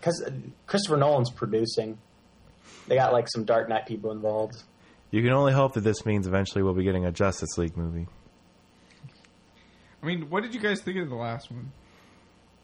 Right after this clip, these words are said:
Speaker 2: I
Speaker 1: Thought
Speaker 2: thought
Speaker 1: Superman?
Speaker 2: I thought
Speaker 3: Yeah.
Speaker 2: the scene where he saved that airplane was pretty awesome.
Speaker 3: I don't know. I just,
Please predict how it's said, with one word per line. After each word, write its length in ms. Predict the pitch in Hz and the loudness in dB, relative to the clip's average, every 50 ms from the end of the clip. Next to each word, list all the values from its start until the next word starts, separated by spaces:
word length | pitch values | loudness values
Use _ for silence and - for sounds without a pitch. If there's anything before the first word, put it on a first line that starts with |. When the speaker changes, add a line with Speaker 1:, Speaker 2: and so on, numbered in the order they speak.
| - - - | -10 -4 0
Speaker 2:
I 80 | 87 98 | 0 0
Speaker 1:
Thought 80 | 92 - | 0 2
Speaker 2:
thought 200 | - 117 107 110 - | 2 4 4 4 2
Speaker 1:
Superman? 580 | - 135 131 147 147 - 151 151 160 170 170 - | 0 0 0 0 0 0 0 0 0 0 0 0
Speaker 2:
I 60 | 113 | 2
thought 160 | - 123 117 | 2 2 2
Speaker 3:
Yeah. 60 | - | 2
Speaker 2:
the 60 | 123 | 0
scene 280 | 117 - - 120 117 117 | 0 0 2 2 2 4
where 100 | 110 107 | 4 2
he 60 | 104 95 - | 2 2 2
saved 200 | - 110 104 90 | 2 2 2 4
that 140 | - 92 87 | 2 2 2
airplane 340 | 90 104 - - - 92 87 | 2 0 0 -2 -2 -4 -2
was 120 | 85 - | -4 -6
pretty 280 | - - - 90 87 87 | -6 -4 -4 -2 -2 -2
awesome. 440 | 87 85 85 85 - - 87 87 95 - - - - - - - _ | -2 -2 -4 -4 -6 -6 -6 -6 -8 -10 -16 -20 -20 -20 -20 -14 _
Speaker 3:
I 60 | - - | -4 -2
don't 80 | 262 | 0
know. 60 | 254 | 2
I 180 | 196 170 180 185 | 2 2 2 2
just, 260 | 262 269 202 196 202 | 2 0 -2 -2 -4